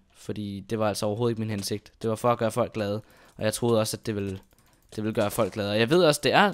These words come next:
der er også nogen, der er blevet super glade for det, og de glæder sig til at spille rigtig meget med mig. Og, altså, I skal se den her server, som jeg har oplevet lidt som en S M P, bare for folk, som der, øh, som er subscribers. Det er ikke en server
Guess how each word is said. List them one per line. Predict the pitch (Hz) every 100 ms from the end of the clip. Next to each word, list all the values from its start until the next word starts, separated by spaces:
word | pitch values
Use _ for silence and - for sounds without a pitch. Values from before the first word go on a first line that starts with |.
| -
der | -
er | 107 202
også | 202 185
nogen, | 160 165
der | 151
er |
blevet | 127 127
super | 180 160
glade | 139 127
for | 131 127
det, | 139 120
og | 104 110 - - -
de | -
glæder | 135 147
sig | 156 135
til | 143
at | 135 123 104 110
spille | - 127 120
rigtig | 123 131
meget | 113 113
med | 110
mig. | 123 139 139
Og, | 104 104 - - -
altså, | 123 127 131 131
I |
skal | 135 151
se | - 196
den | 170 175
her | 170
server, | - 170 180
som | 170 143
jeg |
har | 151
oplevet | 151 156 156
lidt | 143 151
som | 170 160
en | 123 120
S | 117
M |
P, | - 165 135 - -
bare | 127 139
for | 139
folk, | - 143 -
som | 139 127
der, | 120 110 104 101 101
øh, |
som | - 131
er | 127
subscribers. | - - 214 165 95 - _ - _ -
Det | 151
er |
ikke | 180 196 175 -
en | - 147 147
server | - 156 160 160